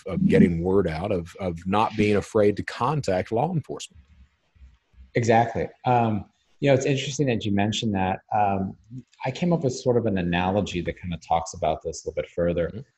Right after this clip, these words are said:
Speaker 2: I, I frame it the neighborhood watch effect. So the best way to describe it, I kind of think about neighborhoods. So imagine you're new to a neighborhood.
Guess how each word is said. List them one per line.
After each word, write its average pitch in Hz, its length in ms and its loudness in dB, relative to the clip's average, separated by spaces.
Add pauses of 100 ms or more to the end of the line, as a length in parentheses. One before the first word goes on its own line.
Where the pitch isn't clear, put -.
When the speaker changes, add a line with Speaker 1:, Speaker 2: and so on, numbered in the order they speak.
(260)
Speaker 2:
I, 117 200 2
I 117 60 0
frame 160 320 0
it 151 120 0
the 123 80 2
neighborhood 101 340 -2
watch 82 340 0
effect. - 520 -10 (580)
So 120 480 0 (480)
the 127 60 -8
best 160 200 4
way 151 80 8
to 117 60 0
describe 107 360 4
it, 101 40 6
I 98 60 6
kind 101 180 -2
of 95 160 -4
think 110 160 -6
about 101 160 0
neighborhoods. 85 460 -2
So 98 60 2
imagine 120 460 0
you're 101 480 2
new 110 220 4
to 110 80 6
a 107 60 4
neighborhood. 90 580 2